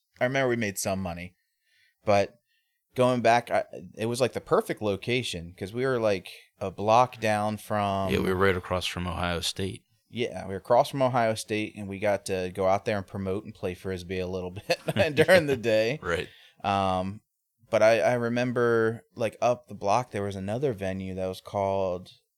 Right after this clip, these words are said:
Speaker 1: <sighs> I've seen, like, live film stuff. Like, it was, like, nine thirty Club. It was, uh, some type of theater. Um, and they had all these awesome bands playing there. This is
Speaker 2: I remember we walked past it,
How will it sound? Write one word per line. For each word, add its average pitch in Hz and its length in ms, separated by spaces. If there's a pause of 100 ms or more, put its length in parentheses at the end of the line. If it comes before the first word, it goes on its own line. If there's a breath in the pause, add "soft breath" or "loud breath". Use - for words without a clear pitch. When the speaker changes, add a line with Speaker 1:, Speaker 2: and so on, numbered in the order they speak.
(100)
Speaker 1:
<sighs> - 480
I've 113 100
seen, 147 320
like, 104 260
live 104 400
film 113 380
stuff. 85 340
Like, 95 100
it 98 40
was, 95 80
like, 98 100
nine 98 240
thirty 101 280
Club. 87 380
It 95 140
was, 95 180
uh, 85 220
some 113 160
type 104 180
of 87 120
theater. 95 420 (500)
Um, 90 460
and 107 260
they 117 100
had 123 140
all 117 200
these 110 160
awesome 110 400
bands 107 340
playing 107 440
there. 104 360
This 98 100
is 95 280 (240)
Speaker 2:
I 110 60
remember 104 520
we 92 140
walked 95 320
past 90 360
it, 90 120